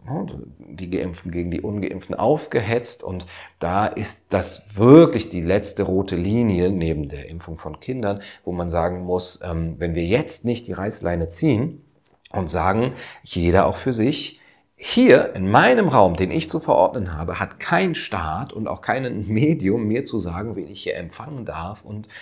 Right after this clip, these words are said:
wen nicht. Das geht zu weit. Und dann kann ich eben auch das signalisieren, ich mache bei dieser Spaltung der Gesellschaft in meinem Umfeld nicht mit.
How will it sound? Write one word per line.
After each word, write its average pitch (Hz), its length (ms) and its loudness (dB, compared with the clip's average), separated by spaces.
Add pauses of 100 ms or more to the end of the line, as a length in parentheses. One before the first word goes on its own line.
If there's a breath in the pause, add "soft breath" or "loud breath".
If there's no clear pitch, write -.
(180 loud breath)
wen 104 240 2
nicht. - 380 -4 (380 soft breath)
Das 98 200 -4
geht 120 380 -6
zu 104 180 -2
weit. 65 240 -6
Und 82 120 -6
dann 87 160 -2
kann 95 220 -2
ich 104 160 -4
eben 87 220 -4
auch - 180 -8
das 82 180 -2
signalisieren, 80 680 -2
ich - 140 -8
mache 98 180 -2
bei 92 100 -2
dieser 82 220 -6
Spaltung 82 380 -6
der 80 100 0
Gesellschaft 82 480 -2 (220)
in 226 260 4
meinem 175 520 2 (340 loud breath)
Umfeld 120 580 -2 (140)
nicht 98 240 -4
mit. 90 280 -2